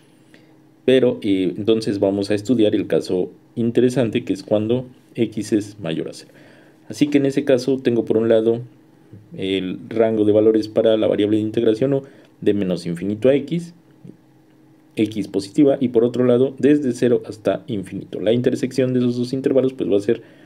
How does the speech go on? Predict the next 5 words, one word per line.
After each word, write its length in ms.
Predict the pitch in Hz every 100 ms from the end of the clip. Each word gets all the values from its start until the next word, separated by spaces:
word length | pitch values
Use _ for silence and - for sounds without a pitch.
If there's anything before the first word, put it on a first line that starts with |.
| - _ _ - -
la 140 | 90
integral 480 | 113 131 117 117 110
desde 280 | 123 120 110
cero 380 | 120 117 117 127 _ _ _ _ _
hasta 560 | 101 95 - 95 90